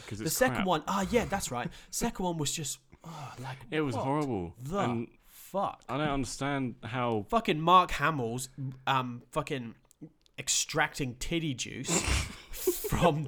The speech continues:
Speaker 2: this fucking fifty foot tall monster that's just
Speaker 1: That's
Speaker 2: lying on a beach like, "All right,
Speaker 1: Where
Speaker 2: I'm
Speaker 1: did
Speaker 2: all
Speaker 1: that
Speaker 2: right with
Speaker 1: come
Speaker 2: that."
Speaker 1: from? I don't, that, that
Speaker 2: I
Speaker 1: was
Speaker 2: don't
Speaker 1: out
Speaker 2: know.
Speaker 1: of the ordinary, wasn't
Speaker 2: Also,
Speaker 1: it?
Speaker 2: do you know what I fucking hate? I hate porgs. I hate
Speaker 1: Porgs.
Speaker 2: fucking porgs.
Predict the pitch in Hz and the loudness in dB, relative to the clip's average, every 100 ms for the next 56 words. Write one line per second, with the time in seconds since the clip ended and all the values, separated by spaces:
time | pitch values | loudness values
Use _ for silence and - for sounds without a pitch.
0 | 135 170 - - - - 370 - 156 131 | 2 4 4 2 -2 0 0 2 0 0
1 | 175 170 143 - - - 208 196 - 202 | -2 -4 -8 -10 -10 8 8 8 4 2
2 | 185 202 180 - 185 165 156 156 160 - | 4 4 2 2 4 4 6 4 4 2
3 | 131 117 143 - 156 135 156 160 156 143 | 2 4 2 2 0 4 6 6 4 4
4 | 151 151 - 131 123 - 180 123 143 139 | 4 2 0 -2 -2 -2 2 4 4 2
5 | 170 196 175 160 117 127 139 - 131 95 | -2 -2 0 0 0 -2 -2 -2 -2 -2
6 | 139 170 156 165 175 170 269 320 269 185 | -4 -4 -2 -2 0 4 6 6 6 8
7 | 254 226 170 135 90 85 240 135 143 - | 8 8 6 2 0 4 6 6 4 4
8 | 226 165 110 - 165 - 123 143 160 160 | 4 4 0 -2 -2 -2 -2 -2 0 -2
9 | - - 170 131 104 - - - - - | -4 -2 2 2 2 -2 -4 -18 -20 -20
10 | - 107 92 220 - - 185 147 - 156 | -12 -2 0 0 0 -2 0 0 2 2
11 | 113 | 0